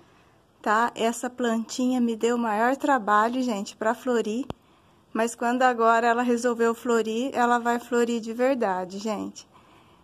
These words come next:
É, faz mais de dois anos que eu tenho a, essa planta aqui em casa. Ela foi adquirida no Orquidário Quatro Estações. Ela veio em vasinho.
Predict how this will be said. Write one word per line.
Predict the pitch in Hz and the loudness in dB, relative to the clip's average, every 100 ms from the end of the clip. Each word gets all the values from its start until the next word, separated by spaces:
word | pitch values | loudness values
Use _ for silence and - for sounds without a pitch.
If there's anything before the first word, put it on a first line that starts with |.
| _ 226 | _ 0
É, | 226 220 | 4 4
faz | 226 233 233 240 - - - - - | 2 0 0 -2 -10 -18 -20 -20 0
mais | 247 330 403 | 2 2 2
de | 403 | 2
dois | 370 339 277 | 2 2 0
anos | 220 247 269 - | 0 0 -2 -2
que | 240 | -4
eu | |
tenho | 233 233 214 233 | -2 -2 -2 -2
a, | 220 208 202 | -4 -6 -8
essa | 208 226 | -6 -8
planta | 220 196 190 254 302 311 - - - _ - | -6 -4 -2 -2 -2 -4 -6 -20 -20 _ -8
aqui | 233 247 | -8 -4
em | 226 | -6
casa. | 240 214 233 254 | 0 2 2 2
Ela | 233 247 | 0 -2
foi | 247 233 233 240 | 0 0 2 0
adquirida | 233 226 240 240 233 226 214 214 | -2 -4 -10 -6 -2 0 0 -2
no | 220 | -2
Orquidário | 220 214 220 214 214 | -4 -4 -2 0 -2
Quatro | 208 226 254 294 | -2 0 0 -2
Estações. | 262 - 233 - 190 208 311 - - - - - - - | -8 -8 -8 -6 -8 -2 -2 -2 -14 -20 -20 -20 -20 -6
Ela | 190 226 233 | 0 2 2
veio | 240 233 | 0 0
em | 240 | 0
vasinho. | 240 226 220 214 214 247 285 294 | 2 0 0 -4 -2 2 4 2